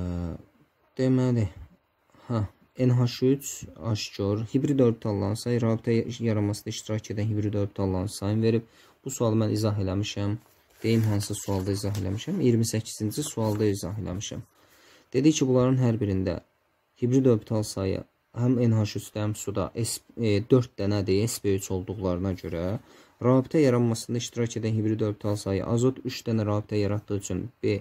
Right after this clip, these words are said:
üç, oksigen iki dənə rabitə yaratdığı üçün suda isə iki olacaq. Yəni A ilə C dörddür, B üçdür, D də ikidir. Hansı birləşmələrdə eyni sayda S P üç hibrid orbitalları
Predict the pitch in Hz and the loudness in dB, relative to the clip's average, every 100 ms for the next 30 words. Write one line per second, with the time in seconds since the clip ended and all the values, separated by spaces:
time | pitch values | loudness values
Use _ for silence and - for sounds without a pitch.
0 | - 127 117 127 151 - _ _ _ _ | 2 4 6 4 2 -6 _ _ _ _
1 | - 123 - 131 139 143 131 - 131 113 | -12 -10 -6 0 2 2 -2 0 2 2
2 | 110 - 110 107 110 110 104 107 107 107 | 0 -2 -2 -2 -4 -6 -6 -8 -8 -6
3 | 107 113 180 131 - 131 98 85 - 101 | -4 -4 -4 -6 -2 0 0 0 -2 0
4 | 113 107 - 139 135 113 113 107 - 131 | 2 0 0 4 4 2 2 -2 -2 -4
5 | 131 _ 123 135 147 - 117 95 123 - | -4 _ 2 2 2 4 4 4 -2 -6
6 | - 151 113 110 120 147 - _ _ - | -8 -2 0 0 -2 -6 -12 _ _ -18
7 | - 104 - - _ _ - - - _ | -10 -8 -8 -14 _ _ -20 -20 -20 _
8 | _ _ _ _ _ _ _ _ - _ | _ _ _ _ _ _ _ _ -20 _
9 | - 131 135 156 139 113 120 110 107 104 | 2 2 4 4 4 4 2 -2 0 2
10 | 127 120 107 98 101 120 - 104 110 - | 2 2 2 0 0 0 -2 -6 -6 -6
11 | 101 107 107 95 - 90 87 87 95 | -4 -2 0 -2 -2 -4 -2 -2 0